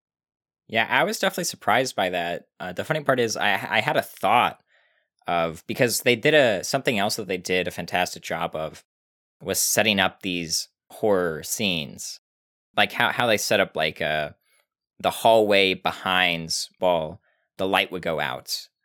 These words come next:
and, like, a door would open, like, all over the,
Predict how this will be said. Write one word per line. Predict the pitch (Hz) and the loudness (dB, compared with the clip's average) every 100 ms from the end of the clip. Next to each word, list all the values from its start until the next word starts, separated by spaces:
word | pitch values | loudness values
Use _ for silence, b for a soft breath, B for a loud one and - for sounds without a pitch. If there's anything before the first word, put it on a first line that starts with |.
| _ _ | _ _
and, | 85 82 | -10 -8
like, | 78 | -6
a | 95 | -2
door | 104 104 95 | 0 2 2
would | 82 | 0
open, | 67 69 - 58 - _ _ | -6 -10 -12 -16 -18 _ _
like, | 73 - | -10 -2
all | 92 95 92 | 2 4 2
over | 92 87 87 | -2 -4 -8
the, | 87 | -10